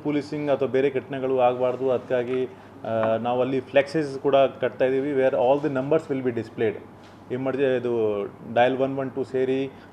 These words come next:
ಲೋಕಲ್ ಸ್ಥಳೀಯ ಅಧಿಕಾರಿಗಳದ್ದು ನಂಬರ್, ನಮ್ಮೆಲ್ಲರದ್ದು ನಂಬರ್, so that if any such event, ಆ, happens, ಅದು ನಮಗೆ ನೇರವಾಗಿ ಕಾಂಟ್ಯಾಕ್ಟ್ ಮಾಡ್ಬೋದು.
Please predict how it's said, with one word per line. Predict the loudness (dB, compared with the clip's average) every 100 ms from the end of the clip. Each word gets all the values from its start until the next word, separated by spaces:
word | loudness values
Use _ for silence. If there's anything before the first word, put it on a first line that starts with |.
| -6
ಲೋಕಲ್ | -2 2 0
ಸ್ಥಳೀಯ | 2 0 2 2
ಅಧಿಕಾರಿಗಳದ್ದು | 2 2 2 2 0
ನಂಬರ್, | -2 -2 -2 -2 -2 -12 -20 -12
ನಮ್ಮೆಲ್ಲರದ್ದು | -8 -6 -2 -2 -2
ನಂಬರ್, | -4 -4 -4 -8 -10 2
so | 2
that | 2 -2 -20 -20 -10 -8
if | 0 2
any | 2 0
such | 0 0 0
event, | 2 0 0 2
ಆ, | 2 0 -2
happens, | 0 -2 -2
ಅದು | -2 0 0
ನಮಗೆ | -4 -4 -2
ನೇರವಾಗಿ | -2 0 0 -2
ಕಾಂಟ್ಯಾಕ್ಟ್ | -4 -6 -8 -6
ಮಾಡ್ಬೋದು. | -4 -4 -4 -6